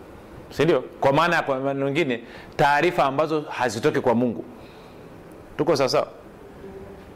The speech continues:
Simu moja tu ukipigiwa,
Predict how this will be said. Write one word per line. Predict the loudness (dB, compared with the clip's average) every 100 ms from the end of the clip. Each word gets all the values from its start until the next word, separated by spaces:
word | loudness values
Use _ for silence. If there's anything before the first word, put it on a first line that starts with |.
| -20 -20 -20 -20 -20 -20 -8
Simu | -2 2 6 6 6
moja | 4 4 2
tu | 0
ukipigiwa, | -4 -2 -2 2 0